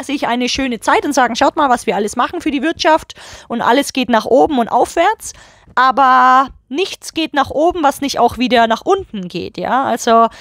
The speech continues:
das ist auch ein Universalgesetz des Zyklus, des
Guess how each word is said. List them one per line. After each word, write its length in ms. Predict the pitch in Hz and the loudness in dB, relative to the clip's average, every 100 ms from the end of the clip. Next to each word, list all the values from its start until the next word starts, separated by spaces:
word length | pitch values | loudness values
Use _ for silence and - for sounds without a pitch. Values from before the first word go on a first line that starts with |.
| - - | -20 -8
das 140 | 214 | -6
ist 240 | - 320 - | -4 -2 2
auch 180 | 240 - | 2 2
ein 420 | 233 226 226 202 - - | 0 0 -4 -8 -10 -2
Universalgesetz 1300 | 370 349 247 226 233 262 294 311 - 269 - - | 0 2 2 2 0 0 -2 -2 -2 -2 -4 -6
des 400 | 240 208 - - _ | -4 -4 -8 -14 _
Zyklus, 420 | - 381 392 403 | -4 0 2 0
des 260 | - 269 | 0 -4